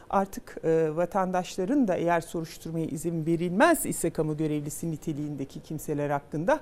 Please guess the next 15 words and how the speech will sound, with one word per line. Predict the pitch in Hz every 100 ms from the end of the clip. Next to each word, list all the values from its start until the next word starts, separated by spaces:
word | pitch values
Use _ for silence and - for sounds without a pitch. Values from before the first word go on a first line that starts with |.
| - - -
itiraz | 226 - 185 165 160
hakları, | 143 - 156 196 320 - - -
e, | 160 151 147 156
doğdu. | 156 135 127 135 - - -
Uygulamada | 262 285 330 359 370 381 -
ise | 220 - 147 254 - - - - -
uygulamada | 240 214 262 269 262
ise | 269 - - 165
soruşturmaların, | - 220 247 - 285 285 285 262 170 220 - - -
e, |
yeterince | 165 160 156 151 147 196 202 262 294 294
yapılmaması | 254 262 330 254 143 131 - 131 190 - - -
ya | 170 220 294
da, | 285 330 -
e, | -